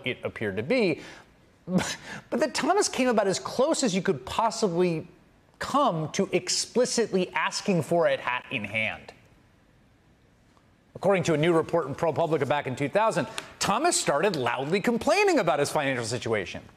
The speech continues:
He was making about a hundred and seventy-four thousand dollars a year, which is equal to about three hundred thousand in today's money,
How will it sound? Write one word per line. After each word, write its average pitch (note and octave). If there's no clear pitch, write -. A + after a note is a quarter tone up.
He F#3+
was A3
making E3
about E3+
a E3+
hundred D#3
and D#3+
seventy-four C#3+
thousand A2
dollars G2+
a -
year, A#3+
which D#3
is D#3+
equal G#3
to C3+
about B2
three F3
hundred C#3
thousand G#2+
in F#2
today's F#3
money, F2